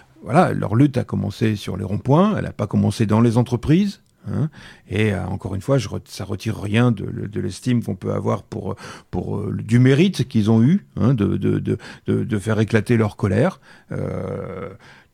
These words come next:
mais quelque part, la solution, elle sera dans les grandes entreprises.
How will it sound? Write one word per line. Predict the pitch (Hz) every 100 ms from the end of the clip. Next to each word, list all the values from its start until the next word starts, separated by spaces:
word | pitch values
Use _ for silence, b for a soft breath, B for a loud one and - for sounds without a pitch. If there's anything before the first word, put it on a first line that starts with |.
| _ _ _ -
mais | 110 - -
quelque | - 101 98
part, | 151 147
la | 104
solution, | 107 98 - 160 120
elle |
sera | 101 - 135
dans | 113
les | 101
grandes | 104 95 95
entreprises. | 92 95 - 90 98